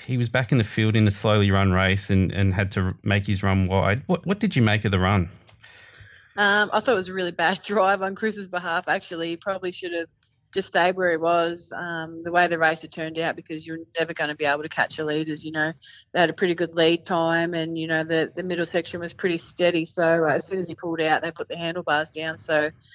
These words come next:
Speaker 2: um, it was a really hard run for him, and, um, fortunately he's pulled through the run really good. So, uh, in those type of races, you sort of can't drive them like that, especially when you've got a horse like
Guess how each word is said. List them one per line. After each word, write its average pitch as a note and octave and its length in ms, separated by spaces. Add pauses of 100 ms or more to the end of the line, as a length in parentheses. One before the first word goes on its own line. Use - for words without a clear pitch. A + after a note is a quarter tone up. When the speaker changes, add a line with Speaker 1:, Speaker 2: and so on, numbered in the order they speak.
(320)
Speaker 2:
um, E3 540
it F#3 80
was F#3 140
a F#3 60
really F#3+ 220
hard E3+ 280
run F3 220
for F3 100
him, F#3 420
and, E3 300
um, E3 320
fortunately E3 640
he's F#3+ 180
pulled F3+ 260
through F3 180
the D#3+ 100
run E3+ 220
really D#3+ 240
good. E3+ 300
So, E3 440
uh, D#3 200 (440)
in G#3+ 140
those G3+ 220
type F#3 240
of E3 120
races, E3 340
you D#3+ 80
sort E3 160
of E3 80
can't D3+ 240
drive D#3 240
them E3 140
like D3 300
that, D3+ 180
especially E3 420
when D#3+ 80
you've D#3 120
got D3+ 100
a - 20
horse D#3+ 260
like D#3 220